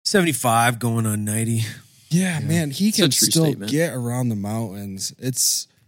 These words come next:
Speaker 2: it's pretty impressive. Like, we just went up to the Clearwater, and he's, he's with us every step of the way. It's pretty cool. He can probably outlast a
Speaker 3: Hey,
Speaker 2: lot of
Speaker 3: bro,
Speaker 2: young
Speaker 3: we were in
Speaker 2: bucks.
Speaker 3: the middle of nowhere in B C moose hunting, and Evan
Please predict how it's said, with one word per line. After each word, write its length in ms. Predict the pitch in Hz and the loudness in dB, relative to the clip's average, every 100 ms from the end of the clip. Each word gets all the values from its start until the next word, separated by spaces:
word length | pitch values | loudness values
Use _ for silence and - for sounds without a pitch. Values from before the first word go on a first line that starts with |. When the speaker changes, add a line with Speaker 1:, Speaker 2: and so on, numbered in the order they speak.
| - | -14
Speaker 2:
it's 100 | 139 | -10
pretty 200 | - 156 | -4 -2
impressive. 500 | 131 110 107 104 110 | -2 -2 -4 -4 -6
Like, 160 | 101 104 | -8 -6
we 80 | 135 | -4
just 220 | 139 131 | -2 -2
went 160 | 127 120 | -2 -4
up 80 | 113 | -6
to 80 | 110 | -8
the 100 | 104 | -8
Clearwater, 680 | 117 120 127 127 139 151 - _ _ _ _ _ - | -6 -2 0 0 0 -2 -4 _ _ _ _ _ -10
and 260 | 104 98 95 _ _ _ | -8 -8 -12 _ _ _
he's, 480 | 123 127 - - - _ | -4 0 0 0 -4 _
he's 160 | 131 123 | -10 -4
with 200 | 123 127 | -4 -2
us 160 | 110 117 | -4 -6
every 240 | 107 107 | -6 -8
step 260 | - 110 104 | -8 -8 -8
of 60 | 98 | -8
the 40 | |
way. 280 | 98 104 98 | -6 -6 -6
It's 320 | 95 - - _ _ _ _ _ - | -8 -12 -16 _ _ _ _ _ -6
pretty 160 | 113 98 | -6 -4
cool. 240 | 107 85 | -6 -6
He 140 | 135 | -6
can 180 | 165 185 | -2 -2
probably 320 | 123 117 107 82 | -2 -2 -2 -4
outlast 480 | 92 - 101 101 | -10 -10 -10 -4
a 40 | 120 | 0
Speaker 3:
Hey, 80 | 143 | 0
Speaker 2:
lot 60 | |
of 60 | 143 | 2
Speaker 3:
bro, 220 | 110 110 | 0 2
Speaker 2:
young 100 | 104 | 0
Speaker 3:
we 140 | 113 | 0
were 140 | 151 139 | 0 0
in 80 | 120 | 0
Speaker 2:
bucks. 100 | 107 | 0
Speaker 3:
the 60 | 104 | 0
middle 380 | 107 107 98 | -2 0 -2
of 180 | 95 - - | -4 -8 -12
nowhere 960 | - 92 92 95 101 101 87 90 92 - | -6 -2 0 0 0 0 0 0 -2 -4
in 180 | 98 95 | -4 -4
B 160 | 87 95 | -4 -4
C 300 | - 95 92 | -4 -4 -6
moose 300 | 92 95 - | -6 -4 -4
hunting, 400 | 92 87 87 92 _ _ _ _ _ _ | -6 -8 -10 -14 _ _ _ _ _ _
and 160 | 98 95 | -2 2
Evan 520 | 104 110 107 101 92 | 2 2 0 -2 -6